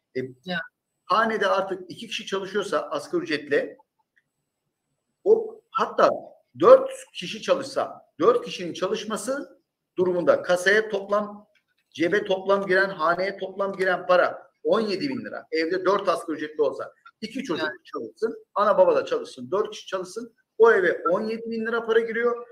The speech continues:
Speaker 1: Yoksulluk sınırı yirmi bin sekiz yüz on sekiz lira. Bu asgari ücret uygulamaları, bu emekli aylıkları gerçek enflasyon oranında artış yapılmazsa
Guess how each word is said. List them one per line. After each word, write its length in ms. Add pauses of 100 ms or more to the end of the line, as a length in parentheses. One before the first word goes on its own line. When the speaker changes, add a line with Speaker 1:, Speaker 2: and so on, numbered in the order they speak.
(160)
Speaker 1:
Yoksulluk 520
sınırı 340 (200)
yirmi 360
bin 100
sekiz 380
yüz 140
on 120
sekiz 380
lira. 80 (1500)
Bu 180
asgari 340
ücret 320
uygulamaları, 880 (640)
bu 200
emekli 360
aylıkları 800 (340)
gerçek 600
enflasyon 840
oranında 760
artış 680
yapılmazsa 920